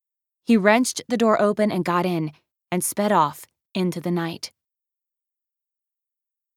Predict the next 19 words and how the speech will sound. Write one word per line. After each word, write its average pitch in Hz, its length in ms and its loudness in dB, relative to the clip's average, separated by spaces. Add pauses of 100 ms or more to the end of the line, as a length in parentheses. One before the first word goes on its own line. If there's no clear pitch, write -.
(420)
Thirty 277 240 4
minutes 247 320 2
later, 190 340 -2 (360)
the 214 60 2
man 220 280 4
pulled 226 220 0
into 214 180 0
a 180 80 2
parking 208 420 -2
spot 151 320 0
on 185 120 -2
the 185 80 -2
top 220 260 -2
level 196 320 0
of - 100 -4
the 175 140 -4
airport 185 420 -2
parking 196 360 -4
garage. 147 500 -4